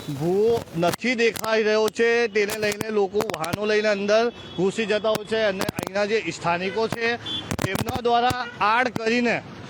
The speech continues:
લોકોને ખબર પડે કે અહીંયા ભૂવો પડ્યો છે, તેવી રીતે અહીંયા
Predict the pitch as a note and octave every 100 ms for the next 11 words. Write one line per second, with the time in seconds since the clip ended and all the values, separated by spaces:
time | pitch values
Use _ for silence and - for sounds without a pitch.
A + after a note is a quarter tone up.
0 | - D3 F#3 G3 A3 A#3+ B3+ - - -
1 | A3+ A#3+ A#3 A#3 A#3+ A3+ A3+ A#3 A3 F#3
2 | G3+ A#3+ A3 A3 A3+ B3+ B3 D#3+ G3+ A3
3 | A3+ A3+ A#3+ B3 B3 - - F#3 G#3 A#3
4 | B3 B3